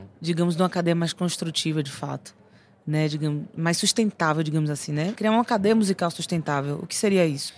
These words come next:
Você perpetuar o gênero, né? Muito mais do que a sua música ou a música sua daquele momento. Isso não aconteceu.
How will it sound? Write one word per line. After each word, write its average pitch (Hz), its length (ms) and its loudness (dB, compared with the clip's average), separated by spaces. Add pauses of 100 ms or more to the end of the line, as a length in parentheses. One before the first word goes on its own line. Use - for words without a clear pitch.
(180)
Você 202 200 2
perpetuar 226 460 2
o 226 80 6
gênero, 175 480 4
né? 170 180 2 (560)
Muito 175 320 2
mais 175 260 4
do 175 120 2
que 160 420 0
a 151 80 -2
sua 170 320 2
música 147 600 -2
ou 147 120 -2
a 151 80 2
música 151 320 -2
sua 151 160 -2
daquele 147 300 -2
momento. 147 440 -6 (440)
Isso 202 160 0
não 208 80 6
aconteceu. 202 500 0